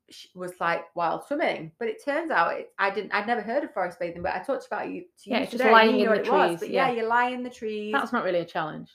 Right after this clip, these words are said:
Speaker 2: That's like going on a retreat.
Speaker 1: I know, but, well, they
Speaker 2: Doing
Speaker 1: sleep,
Speaker 2: something
Speaker 1: they sleep
Speaker 2: different.
Speaker 1: out and do things. But
Speaker 2: Oh,
Speaker 1: it's
Speaker 2: the
Speaker 1: get out your comfort zone, 'cause it's
Speaker 2: True.
Speaker 1: like being in nature. And,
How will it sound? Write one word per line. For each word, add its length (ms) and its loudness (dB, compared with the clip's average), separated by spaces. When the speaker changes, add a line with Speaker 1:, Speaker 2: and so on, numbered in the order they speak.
Speaker 2:
That's 160 -4
like 100 -2
going 140 2
on 100 -4
a 60 -6
retreat. 400 -12
Speaker 1:
I 100 -6
know, 180 -4
but, 120 -4
well, 320 -6
they 80 -6
Speaker 2:
Doing 200 2
Speaker 1:
sleep, 40 -2
Speaker 2:
something 260 -2
Speaker 1:
they 60 -2
sleep 140 -2
Speaker 2:
different. 180 -4
Speaker 1:
out 440 -6
and 120 -18
do 120 -12
things. 320 -18
But 80 4
Speaker 2:
Oh, 20 4
Speaker 1:
it's 100 2
Speaker 2:
the 60 -6
Speaker 1:
get 160 4
out 60 4
your 80 -2
comfort 420 -10
zone, 300 -4
'cause 120 -12
it's 60 -12
Speaker 2:
True. 100 0
Speaker 1:
like 200 6
being 260 -4
in 140 -4
nature. 400 -4
And, 440 2